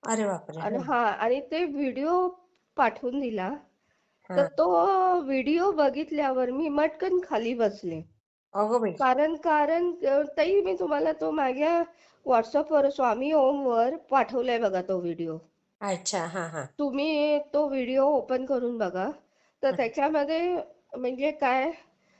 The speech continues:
Speaker 2: तर, अ, आमचं जे
Speaker 1: हा.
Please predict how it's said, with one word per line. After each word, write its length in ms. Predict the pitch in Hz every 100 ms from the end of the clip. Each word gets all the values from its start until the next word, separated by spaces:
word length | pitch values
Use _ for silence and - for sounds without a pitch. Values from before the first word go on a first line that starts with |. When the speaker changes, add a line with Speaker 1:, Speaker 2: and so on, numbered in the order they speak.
| _ -
Speaker 2:
तर, 140 | 254
अ, 520 | 254 262 254 247 -
आमचं 360 | 214 226 220 285
जे 400 | 285 320 320 349 349 - _ _ _ _ _ _ _ _ _ _ _ -
Speaker 1:
हा. 220 | 185 175